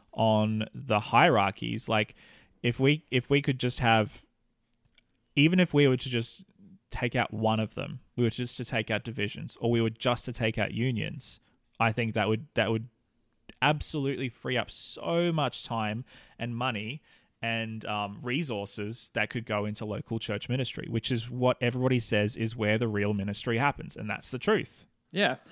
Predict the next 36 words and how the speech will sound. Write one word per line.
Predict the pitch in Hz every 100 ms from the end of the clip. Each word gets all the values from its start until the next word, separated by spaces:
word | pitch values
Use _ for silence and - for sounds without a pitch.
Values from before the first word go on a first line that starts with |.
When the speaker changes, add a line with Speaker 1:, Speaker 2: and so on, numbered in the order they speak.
| 156
Speaker 2:
And | 202 294
I | 294
should | 269 240
say, | - 151 120 -
we | 160 233
are | 220
super | 165 - - 226 214
lucky | 180 156 - 127 127
here | 147 151
in | 147 139
North | 131 139
New | 143
Zealand | 127 127 139
Conference. | 135 139 175 190 196 - _ _ _ _ _ -
Um, | 131 127 -
we | 131 160
have | 160
a | 143
super | - - - 160 151
slim | - 143 139
conference | - 131 123 117 117 - -
and, | 123 117 120 117 _ _ _ _ _ _ _ -
like, | 120 -
as | 127
in | 127
conference | - 127 131 123 -
office, | 123 - 123 - - - _ _ _
and | 135 135
most | 147 -
of | 135
it's | 127
actually | 131 - 131
not | 123 123 -
paid | 123 120
for | 127 120
by | 117 113